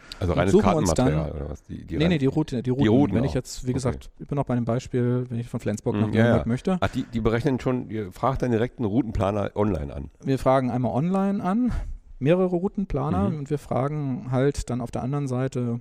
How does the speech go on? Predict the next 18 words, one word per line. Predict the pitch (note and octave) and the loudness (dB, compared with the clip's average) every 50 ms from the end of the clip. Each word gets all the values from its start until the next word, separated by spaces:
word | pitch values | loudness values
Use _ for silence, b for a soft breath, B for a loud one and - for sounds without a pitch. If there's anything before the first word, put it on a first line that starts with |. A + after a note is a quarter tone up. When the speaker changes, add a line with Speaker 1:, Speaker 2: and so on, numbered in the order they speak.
| - - - | -6 -6 -4
Speaker 2:
offline | - D3+ - - F3 F3 F#3 F#3+ G3+ G3+ G3+ F#3+ F3+ - | -4 -4 -2 0 0 0 2 2 2 0 0 -2 -2 -4
an | - E3 F3+ G3+ A3 A3 A3+ - - | -2 -2 0 0 0 0 -2 -2 -4
und | - D3+ D#3 D#3 D#3 - - | -2 -2 -2 -4 -6 -6 -6
dann | B2+ C#3+ D3 D3+ D#3+ F3 - - - | -4 -4 -4 -4 -6 -8 -10 -12 -8
suchen | C#3 D3 D#3+ - E3+ D3+ | -6 -4 -4 -2 -4 -4
wir | C#3+ | -4
nach | C3+ D3+ D3 - - | -4 -4 -4 -6 -8
bestimmten | - - - B2 - - C#3+ - - | -12 -12 -10 -8 -8 -6 -8 -8 -10
Kriterien, | - - A2+ - - A2+ B2 C#3+ D3+ D#3 D3+ B B B B B B B B - | -10 -10 -8 -4 -2 -2 0 0 -2 -4 -6 B B B B B B B B -4
suchen | B2+ C#3 D#3 D#3 D3 | -2 -2 0 0 -2
wir | C3+ | -4
uns | B2+ - | -4 -4
die | - | -4
beste | A#2+ - A2 - - C#3 | -4 -2 -4 -2 -2 -2
Lösung, | B2 A#2 A#2 A#2 A2+ A#2 A#2 A#2+ B2 B2 A#2+ - | 0 2 2 2 2 0 0 -2 -2 -4 -8 -10
das, | - A#2 A2+ - | -10 -8 -8 -6
was | B2 - - - _ - - - - - _ _ | -8 -8 -8 -12 _ -20 -20 -20 -20 -20 _ _
sich, | - - A#2+ - - - | -14 -12 -12 -10 -6 -6